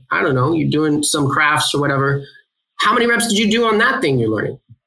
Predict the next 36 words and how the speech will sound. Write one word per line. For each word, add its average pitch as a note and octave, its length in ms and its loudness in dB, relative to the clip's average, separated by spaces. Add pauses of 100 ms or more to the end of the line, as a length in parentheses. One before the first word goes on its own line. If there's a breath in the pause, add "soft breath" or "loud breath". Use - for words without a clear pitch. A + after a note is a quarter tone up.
(760)
And E3 160 0
we've F#3 140 2
all G#3+ 180 2
heard G3 240 0
that F3+ 180 2
famous E3+ 360 2
Bruce E3 300 0
Lee D3 140 2
quote, - 420 -4
right? D3 280 -2 (420)
"I F3+ 60 0
fear A3 360 2
not G#3+ 400 2
the F#3+ 60 2
man E3 680 2
who D#3 80 0
has D3 140 0
practiced D#3+ 420 0
ten E3+ 200 0
thousand D3 420 0
kicks - 520 -2
once, E3+ 460 -2
but D#3 140 -2
I C#3 160 0
fear D#3 160 0
the C#3+ 80 0
man D3 300 0
who C3+ 80 2
has C#3 140 0
practiced C#3 440 -2
one C3 280 0
kick B2+ 360 -4 (580)
ten B2 480 0 (140)
thousand A2 400 -2
times." - 640 -4 (100)
<laughs> - 160 -4